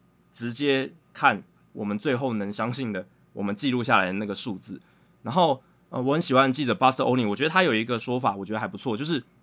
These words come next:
其实你就是去承认那一些所有的数字，不管是 Bonds 的七十三轰，Sosa、McGwire 那些六十几轰，去承认这些禁药年代的记录的存在。但是同时呢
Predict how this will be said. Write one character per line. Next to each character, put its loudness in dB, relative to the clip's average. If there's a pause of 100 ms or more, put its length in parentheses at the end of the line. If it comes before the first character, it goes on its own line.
(480)
其 -2
实 2
你 0
就 0
是 2
去 2
承 0
认 0
那 -2
一 -2
些 -2
所 -2
有 0
的 -6
数 -2
字， -10
不 -2
管 2
是 -6 (140)
Bonds 4
的 -8
七 -6
十 -2
三 -2
轰， -6
Sosa、 -4
McGwire -2
那 -4
些 -4
六 0
十 -6
几 -16
轰， -12 (500)
去 0
承 4
认 4
这 -2
些 2
禁 2
药 8
年 2
代 4
的 2
记 -4
录 -2
的 -10
存 -8
在。 -2 (500)
但 6
是 0
同 -4
时 -2
呢 -2